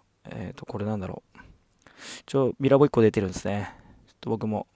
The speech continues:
これ、Vチェックしないでそのまま一発でロ-、こういうはめしていきたいと思うんですけど、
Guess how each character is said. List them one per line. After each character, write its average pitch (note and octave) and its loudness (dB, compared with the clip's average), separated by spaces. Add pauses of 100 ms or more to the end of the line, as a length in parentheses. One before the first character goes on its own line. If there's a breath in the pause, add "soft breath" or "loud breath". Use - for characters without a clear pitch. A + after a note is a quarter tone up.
(500)
こ - -8
れ、 F#2+ -8 (380)
V B2+ 0
チ - -2
ェ B2+ 2
ッ - -20
ク - -8
し - -2
な A2+ 2
い A2 2
で G#2+ 0
そ A#2+ -6
の A2 -2
ま G#2+ 0
ま G2+ -4 (100)
一 - -14
発 - -4
で G#2 -4
ロ-、 F#2+ -6 (760 soft breath)
こ - -2
う - 0
い G2 -2
う - -6
は G2+ -4
め F#2+ -4
し - -4
て - -10
い - -8
き - -20
た G2 -4
い F#2+ -4
と - -10
思 F#2+ -10
う F#2+ -10
ん - -10
で F#2 -10
す - -8
け - -6
ど、 A#2 4